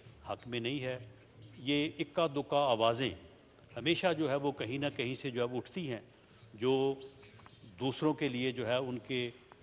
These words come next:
जज्बात की जो है वो उनके जज्बात को, अ, जो है वो मजरूह करने का जो है वो बायस बनती हैं। लेकिन ये आवाज़ें जो हैं ये किसी भी इलाके या किसी भी ख़त्ते की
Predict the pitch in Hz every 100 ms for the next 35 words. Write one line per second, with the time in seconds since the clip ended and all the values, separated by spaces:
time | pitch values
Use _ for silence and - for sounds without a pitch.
0 | - 110 95 95 104 123 127 - 123 120
1 | 120 - - - 110 117 107 113 123 139
2 | 127 113 127 110 92 98 113 120 - 117
3 | 113 113 - - - 110 113 107 113 120
4 | 110 101 98 175 170 139 120 131 123 117
5 | 107 113 101 104 110 117 107 143 123 156
6 | - - - 160 165 180 180 185 131 127
7 | 151 185 165 120 180 - - - 131 175
8 | - - 208 233 180 202 160 123 120 -
9 | 107 - - - - - - - - 165
10 | - 220 233 196 202 - 147 180 165